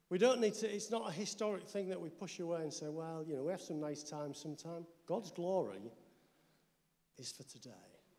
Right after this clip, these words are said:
It's for each and every one of us, whether you're here or you're online. Let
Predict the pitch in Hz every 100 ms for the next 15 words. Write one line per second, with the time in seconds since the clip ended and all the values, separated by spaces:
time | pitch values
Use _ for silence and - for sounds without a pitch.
0 | _ _ - - - 139 156 165 190 180
1 | - - - _ _ _ 117 127 127 131
2 | 143 143 127 110 107 131 120 120 139 196
3 | 196 170 160 156 165 170 151 123 117 120
4 | 117 - - - _ _ _ _ _ _
5 | _ _ - 135 127 -